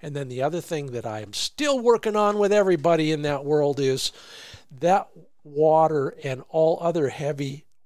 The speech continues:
weights need to be attached firmly and directly to the hip belt.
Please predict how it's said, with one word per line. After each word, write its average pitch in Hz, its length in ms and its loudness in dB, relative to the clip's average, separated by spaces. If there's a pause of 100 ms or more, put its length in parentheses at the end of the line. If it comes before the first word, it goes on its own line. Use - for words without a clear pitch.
weights 117 800 -6
need 151 520 -10
to 151 80 -6
be 139 260 -8
attached - 880 -8 (300)
firmly 196 460 -2
and 143 180 -8
directly 127 600 -2 (260)
to 147 120 -8
the 131 200 -6 (360)
hip - 400 -12 (300)
belt. 107 560 -12